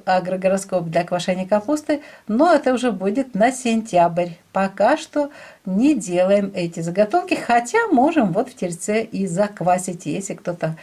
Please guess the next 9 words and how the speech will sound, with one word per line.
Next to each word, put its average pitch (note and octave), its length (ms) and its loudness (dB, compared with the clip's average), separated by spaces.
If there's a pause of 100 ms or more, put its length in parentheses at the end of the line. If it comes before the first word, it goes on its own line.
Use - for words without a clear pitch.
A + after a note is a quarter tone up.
(220)
желает. F3 540 0
Мы G3 140 -2
сейчас F#3 420 -6 (300)
об E3 120 0
этом F3+ 220 0
будем E3+ 260 -2
говорить. E3+ 380 0 (240)
Настойки A#3+ 600 2
делайте, F3 580 0